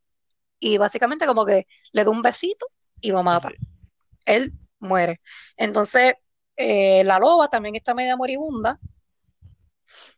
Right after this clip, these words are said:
Speaker 1: eh, y entonces ahí es que Lady Iboshi coge su shot y le arranca la cabeza al, al, al dios del bosque. ¿Qué pasa?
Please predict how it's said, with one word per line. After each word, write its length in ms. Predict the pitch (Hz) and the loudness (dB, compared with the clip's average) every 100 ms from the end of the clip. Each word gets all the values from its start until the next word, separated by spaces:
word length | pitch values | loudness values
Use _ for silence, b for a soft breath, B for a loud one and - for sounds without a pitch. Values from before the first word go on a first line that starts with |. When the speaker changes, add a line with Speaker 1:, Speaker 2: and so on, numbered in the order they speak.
| _ - | _ 0
Speaker 1:
eh, 260 | 208 202 190 | 4 6 4
y 20 | |
entonces 400 | 190 208 - 269 | 0 -4 -2 0
ahí 200 | 240 214 | 0 0
es 100 | 214 | -4
que 320 | - 254 247 233 | 0 4 4 4
Lady 300 | 214 208 202 | 2 0 2
Iboshi 540 | 240 370 - 320 302 | 2 2 0 -2 0
coge 260 | 262 214 233 | 0 0 0
su 120 | 285 | -2
shot 260 | 247 370 403 - _ _ _ _ | 0 0 -2 -10 _ _ _ _
y 420 | 320 208 202 - _ _ _ _ _ - | -4 0 0 -2 _ _ _ _ _ -4
le 140 | 202 | 0
arranca 480 | 202 214 240 269 262 | 0 0 -4 -2 0
la 100 | 254 | 0
cabeza 640 | 247 233 240 - 214 220 208 | 2 2 0 -2 -2 0 0
al, 360 | 202 196 208 - _ _ _ _ | -2 -8 -12 -18 _ _ _ _
al, 320 | 214 196 185 180 | -4 -2 -2 -2
al 180 | 190 | -2
dios 160 | 190 185 | 0 0
del 140 | 185 | 0
bosque. 360 | 175 170 - - _ - - - _ _ | -2 -6 -10 -20 _ -20 -20 -20 _ _
¿Qué 120 | 214 | 0
pasa? 320 | 190 185 180 | 0 2 0